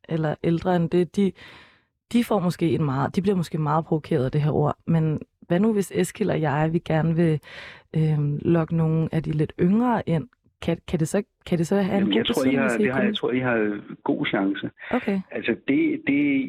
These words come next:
Speaker 2: I skal, det, I bare skal være opmærksom på, det er, altså, fordi når vi har, nu har vi talt om det der med, at det kan vække den her, altså, det kan få folk til at se rødt.
Speaker 1: Mhm.
Speaker 2: Undskyld.
Speaker 1: <laughs>
Speaker 2: Men altså, at, at, at der er ligesom, øh,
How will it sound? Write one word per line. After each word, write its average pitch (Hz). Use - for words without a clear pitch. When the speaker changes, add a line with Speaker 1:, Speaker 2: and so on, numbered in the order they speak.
Speaker 2:
I 113
skal, 110
det, 139
I 156
bare 127
skal 135
være 120
opmærksom 107
på, 101
det 113
er, 107
altså, 107
fordi -
når 110
vi 101
har, 110
nu 127
har 139
vi 131
talt 113
om 107
det 107
der 101
med, 90
at 87
det -
kan 90
vække 87
den 87
her, 92
altså, -
det -
kan -
få -
folk -
til -
at 90
se -
rødt. 85
Speaker 1:
Mhm. 175
Speaker 2:
Undskyld. -
Speaker 1:
<laughs> 170
Speaker 2:
Men -
altså, 170
at, 117
at, 110
at 107
der 113
er 107
ligesom, 123
øh, 98